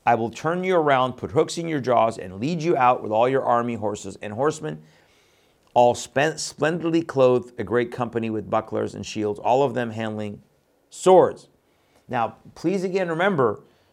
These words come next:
people ask me, "Well, how can this prophecy be for today?" Look at the description of the weaponry. Horses, swords. You have to understand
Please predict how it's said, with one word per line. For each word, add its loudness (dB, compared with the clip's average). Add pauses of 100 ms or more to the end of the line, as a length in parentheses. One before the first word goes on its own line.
(100)
people 2
ask 6
me, -6
"Well, 0
how 2
can -2
this -8
prophecy 2
be -4
for -8
today?" 0
Look -4
at -6
the 0
description -6
of -10
the -8 (480)
weaponry. 0 (640)
Horses, -2 (280)
swords. 2 (1800)
You 2
have 0
to 0
understand -4